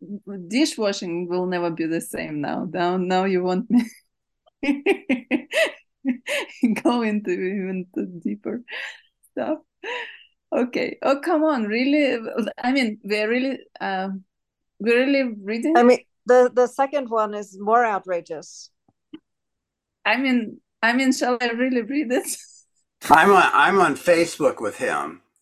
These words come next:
Speaker 3: so it's kind of fun. But
Speaker 2: With which
Speaker 3: he,
Speaker 2: him?
Speaker 3: Dagan.
Speaker 1: Dagan?
Speaker 2: Uh-huh.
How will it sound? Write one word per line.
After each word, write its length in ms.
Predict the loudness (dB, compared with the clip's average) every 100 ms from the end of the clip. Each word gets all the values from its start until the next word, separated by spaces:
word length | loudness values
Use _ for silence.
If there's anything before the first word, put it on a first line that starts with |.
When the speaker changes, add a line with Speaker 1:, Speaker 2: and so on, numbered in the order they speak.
| _
Speaker 3:
so 160 | -8 -8
it's 100 | -4
kind 200 | -2 -2
of 80 |
fun. 320 | 0 0 0 -4 _ _ _ _ 2
But 200 | 2 4
Speaker 2:
With 80 |
which 240 | 4 4 4
Speaker 3:
he, 60 | 2
Speaker 2:
him? 240 | 2 -4 _ _ 2
Speaker 3:
Dagan. 520 | 4 4 2 -2 -4 -14 _ _ _ _ -6
Speaker 1:
Dagan? 420 | -4 -2 -2 -2
Speaker 2:
Uh-huh. 240 | -2 -2